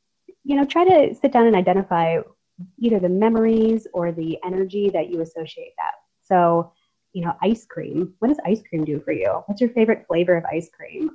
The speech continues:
Um, do you have memories with ice cream? And just kind of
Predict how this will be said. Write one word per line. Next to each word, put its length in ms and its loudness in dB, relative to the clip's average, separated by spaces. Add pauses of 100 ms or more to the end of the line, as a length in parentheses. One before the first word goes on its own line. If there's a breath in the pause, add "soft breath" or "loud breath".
Um, 160 -6
do 120 -6
you 40 -2
have 160 -12
memories 600 4
with 160 4
ice 280 -2
cream? 360 -4 (340 loud breath)
And 480 6 (240)
just 160 -2
kind 160 8
of 80 4